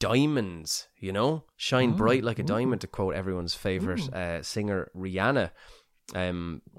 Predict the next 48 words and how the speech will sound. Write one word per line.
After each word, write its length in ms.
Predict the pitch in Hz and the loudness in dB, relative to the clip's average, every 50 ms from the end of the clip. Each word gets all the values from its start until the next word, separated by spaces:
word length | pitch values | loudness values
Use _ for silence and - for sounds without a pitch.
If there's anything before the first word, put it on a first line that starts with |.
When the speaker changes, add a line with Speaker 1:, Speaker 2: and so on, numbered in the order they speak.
| - - | -10 -6
Speaker 1:
I 60 | 101 | -2
don't 140 | 95 104 107 110 | 0 0 2 0
think 100 | 104 107 | 0 0
we 180 | 113 85 60 - - _ _ - | -2 -4 -4 -10 -18 _ _ -2
Speaker 2:
asap's 420 | 151 160 156 - 208 175 - - | 0 0 4 4 4 4 6 6
out 120 | 160 143 | 4 4
there 100 | 131 120 | 4 2
putting 200 | 117 131 120 120 | 2 0 0 0
a 20 | 117 | 0
pup 200 | - 120 107 - | -2 -2 -2 -2
in 80 | 110 | -4
her 120 | 107 110 110 | -2 4 6
Speaker 1:
Is 140 | 190 247 - | 6 6 6
Speaker 2:
now. 40 | 480 | 4
Speaker 1:
he? 240 | 494 339 - - - _ _ _ _ _ _ _ - _ _ _ _ - | 2 2 -2 -2 -10 _ _ _ _ _ _ _ -20 _ _ _ _ -12
Are, 80 | - - - | -12 -6 2
Speaker 2:
Yeah, 120 | 156 185 | 6 6
Speaker 1:
are 40 | 233 | 8
they 120 | 151 160 | 8 8
going 200 | 156 180 175 165 160 | 8 8 8 10 8
Speaker 2:
yeah, 60 | 170 | 8
Speaker 1:
out 60 | 196 - | 6 6
Speaker 2:
asap 40 | - | 4
Speaker 1:
together, 280 | - - 214 214 208 | 4 4 4 4 2
Speaker 2:
is 60 | 190 | 4
Speaker 1:
or 40 | 131 | 4
Speaker 2:
out. 100 | 110 98 | 4 2
Speaker 1:
was 100 | 92 87 | 2 -2
he 80 | - 92 | -4 -4
just 180 | 90 90 - 98 | -4 -2 0 0
out 100 | 92 87 | 0 0
in 80 | 92 | -2
the 60 | 92 - | -4 -2
piss 260 | - - 98 95 - | 0 0 0 2 4
Speaker 2:
Yeah, 140 | - - 220 | 6 6 8
Speaker 1:
with 60 | 240 196 | 8 6
her? 40 | |
Speaker 2:
yeah. 120 | 156 147 - - - - - - - - _ _ - - | 6 4 2 0 -6 -16 -20 -20 -20 -20 _ _ -2 2
<laughs> 560 | - - - - 196 - - 190 - 180 143 139 | 2 6 8 8 8 8 6 4 6 4 2 4
Yeah, 200 | 143 143 143 139 | 6 6 6 6
no, 160 | 131 127 123 | 6 6 6
they're 120 | 123 127 127 | 6 6 6
going 180 | 139 147 127 | 6 6 6
out 100 | 113 113 | 4 2
Speaker 1:
Fair 80 | 113 120 | 2 2
Speaker 2:
together, 180 | 127 127 123 123 | 4 4 4 6
Speaker 1:
play. 120 | 117 117 | 6 6
Speaker 2:
yeah. 60 | 127 | 4